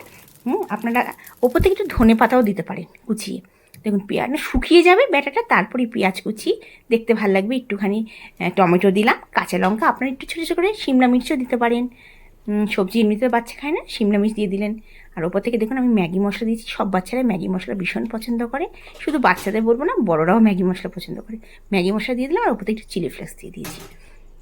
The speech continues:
দেখুন দেখতে কি স-, অসাধারণ লাগছে। একদম তিন থেকে চার মিনিটের মধ্যে এই রেসিপিটা তৈরি হয়ে যায়, খুব সুন্দর লাগছে। আপনারা চায়ের সাথেও খেতে পার-, পারবেন। আর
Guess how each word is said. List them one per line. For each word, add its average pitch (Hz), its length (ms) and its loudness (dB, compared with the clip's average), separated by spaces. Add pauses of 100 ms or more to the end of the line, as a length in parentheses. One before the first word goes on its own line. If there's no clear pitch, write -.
(240)
দেখুন 262 180 -8 (100)
দেখতে 180 240 -2
কি 269 140 -6
স-, - 320 -4
অসাধারণ 196 500 0
লাগছে। 185 360 0 (960)
একদম 302 460 2 (680)
তিন 381 220 10
থেকে 415 180 2
চার 294 260 4
মিনিটের 269 260 2
মধ্যে 339 200 2
এই 254 240 2
রেসিপিটা 202 440 -2 (340)
তৈরি 165 280 0
হয়ে 175 200 -8
যায়, - 140 -16 (300)
খুব 370 180 0
সুন্দর 190 320 -2
লাগছে। 165 280 -6 (420)
আপনারা 220 360 -2 (280)
চায়ের - 320 0
সাথেও 220 240 -2
খেতে 254 280 2
পার-, 220 300 2
পারবেন। 214 300 0 (400)
আর 269 60 2